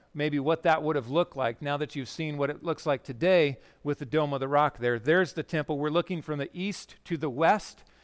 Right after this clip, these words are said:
Uh, this is the Golden Gate right here in front,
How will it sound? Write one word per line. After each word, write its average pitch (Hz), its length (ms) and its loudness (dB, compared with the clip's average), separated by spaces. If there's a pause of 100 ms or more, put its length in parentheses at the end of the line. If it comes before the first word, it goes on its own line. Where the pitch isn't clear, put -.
(300)
Uh, 139 140 2
this 160 200 -2
is 156 80 -8
the 170 120 -4
Golden 175 520 2
Gate 170 300 2
right 151 180 2
here 170 380 2 (280)
in 147 160 -2
front, 190 440 0